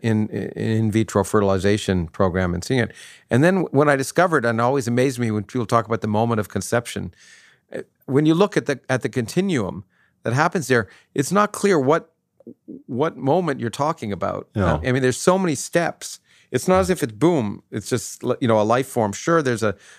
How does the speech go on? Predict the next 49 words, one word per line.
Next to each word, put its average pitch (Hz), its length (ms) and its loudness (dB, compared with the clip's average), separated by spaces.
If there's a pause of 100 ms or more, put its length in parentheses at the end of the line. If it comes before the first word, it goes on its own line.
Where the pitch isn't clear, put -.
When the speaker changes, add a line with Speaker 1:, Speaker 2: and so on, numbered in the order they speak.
Speaker 1:
sperm 123 300 2
and 110 80 0
egg, 131 260 2
but, 113 180 0
I 131 40 -6
mean, 127 140 0
all 165 280 2
these 135 200 -2
divi-, 135 340 -2
e-, 147 180 -2
e-, 131 160 -4
every, 156 420 0 (320)
every 156 240 4
Speaker 2:
Well, 160 100 6
Speaker 1:
step 160 140 2
along 135 200 2
the 120 80 -2
Speaker 2:
well, 139 80 2
Speaker 1:
way. 180 60 4
Speaker 2:
there's 135 160 2
even 151 180 2
a 104 60 2
fourteen-day 120 640 -2
rule, 73 340 -2 (200)
Speaker 1:
Yeah. - 100 0
Speaker 2:
right? 95 140 2 (100)
Which, 95 260 0
which 95 260 0
is 85 260 2 (320)
something 104 460 2
happens 95 520 0
at - 100 -2
fourteen 87 420 0
days 95 300 2
that 87 140 -6
causes 82 340 -2
us - 120 -10
to 85 100 -2
not 82 240 2
wanna 82 160 2
take 85 260 -2
in 85 160 -2
vitro 110 320 4
fertilization 82 720 0
beyond 78 320 2
that. 98 260 0
So 107 120 -2
it's, 110 100 0
Speaker 1:
Uh-huh. 95 120 -10